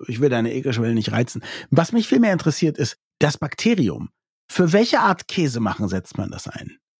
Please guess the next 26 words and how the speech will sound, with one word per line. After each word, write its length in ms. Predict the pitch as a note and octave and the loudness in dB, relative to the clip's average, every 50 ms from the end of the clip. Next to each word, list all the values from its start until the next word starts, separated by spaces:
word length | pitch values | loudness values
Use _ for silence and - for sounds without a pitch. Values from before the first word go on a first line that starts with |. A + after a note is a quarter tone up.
| - | -4
Ist 120 | C3+ - F3+ | -2 -2 -2
das 200 | D#3+ - - _ - | -4 -4 -6 _ -6
ein 160 | - D#3 F#3 | -4 -2 0
Bakterium, 360 | F3+ G3+ - - G3+ F3+ F3 F3+ | 0 0 2 4 2 4 6 4
mit 80 | E3 | 4
dem 80 | E3 D#3+ | 6 4
man 100 | D#3 - | 4 2
alle 220 | - - G3 C4 | 4 4 4 4
Käse 320 | C4 - - C#4 B3+ B3+ B3 | 4 2 2 2 2 4 2
macht? 200 | B3 A#3+ - - | 2 2 2 2
Oder 140 | G3+ F#3+ | 2 2
kannst 260 | F3 - F#3+ F3+ - - | 4 4 2 2 2 2
du 80 | G#3 | 2
sagen, 360 | E3 D#3 E3 D#3 E3+ F#3 F#3+ - - - - | 4 4 4 4 2 0 -2 -4 -6 -6 0
nein, 240 | A#3 A3+ A#3+ B3+ A#3 | 2 4 4 4 4
das, 220 | A3 A3+ A3 - | 4 2 2 0
was 160 | A3+ G#3+ - | -4 -4 -2
am 120 | F#3 F3 - | -2 -4 -2
ähnlichsten 520 | - G#3 A3+ A#3+ A3+ G#3+ - - G#3+ F#3+ | 0 2 2 4 2 0 0 0 0 2
dem 340 | F3 F#3+ F3 F3 F3 E3+ E3 - - | 4 4 4 6 4 4 2 -2 -8
Fußgeruch 720 | - - A3 A#3 - - - C#3+ D3 E3 A#3+ C#4+ C4+ - | -2 2 2 2 2 0 0 2 4 4 4 4 2 -2
produzierenden 580 | - - F#3 D#3+ D3+ C#3 - - - F#3+ F3 D#3+ | 0 2 4 4 4 2 0 -6 -4 -2 -2 0
Bakterium 420 | E3+ D3+ - - F3+ F#3 F#3+ G3+ | -2 -4 -2 0 0 2 2 2
ist, 220 | G#3 - - - | 0 -2 -2 0
das 140 | - G3+ - | 0 0 2
ist 220 | B3 G#3+ - - | 0 -6 -6 -8